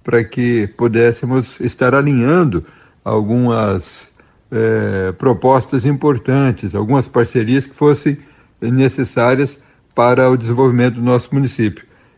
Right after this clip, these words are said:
E, felizmente, estamos vendo com muito otimismo, eh, todo o trabalho feito até agora.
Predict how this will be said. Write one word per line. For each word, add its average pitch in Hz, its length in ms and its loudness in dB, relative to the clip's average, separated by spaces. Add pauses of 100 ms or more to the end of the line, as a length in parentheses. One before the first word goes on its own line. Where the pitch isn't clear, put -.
E, 123 140 0
felizmente, 165 1080 2 (420)
estamos 131 560 -2
vendo 123 320 -2
com 131 140 -4
muito 147 540 0
otimismo, 143 840 0 (560)
eh, 104 300 -2
todo 156 300 0
o - 20 -12
trabalho 113 420 0
feito 120 320 0
até 101 180 -4
agora. 113 540 -2